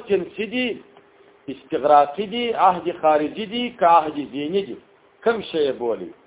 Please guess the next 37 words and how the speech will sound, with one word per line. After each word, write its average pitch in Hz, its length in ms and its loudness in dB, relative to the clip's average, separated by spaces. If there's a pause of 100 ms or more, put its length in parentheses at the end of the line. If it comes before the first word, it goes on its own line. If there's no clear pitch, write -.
(480)
که 139 80 2
داسې 247 320 -4
وي 254 200 -2
چې 240 140 -10
دغه 240 340 6
الف 220 240 0
لام 226 300 4
جنسي 185 380 -2
بولي، 120 380 -4 (720)
چې 247 240 6
د 226 40 -4
وحدت 190 500 4 (120)
ته. 95 80 -16 (520)
الف 127 260 -6
لام 190 300 2
جنسي 175 440 -6
او 208 240 2
چې 240 280 2
د 220 40 2
وحدت 202 420 6 (100)
سره 160 180 4
ټکر 160 400 2
وي 139 140 -2
طالبان. 110 540 -2 (480)
نو 123 140 -4
به 135 100 0
څنګه 220 320 0 (120)
شي؟ 247 140 -4 (600)
یو، 165 240 2 (840)
چې 156 180 -4
استغراقي 160 680 4
بولي 262 420 4 (680)
یا 131 300 4
یې 160 140 6
عهد 190 400 4
خارجي 147 560 4
بولي. 117 400 -2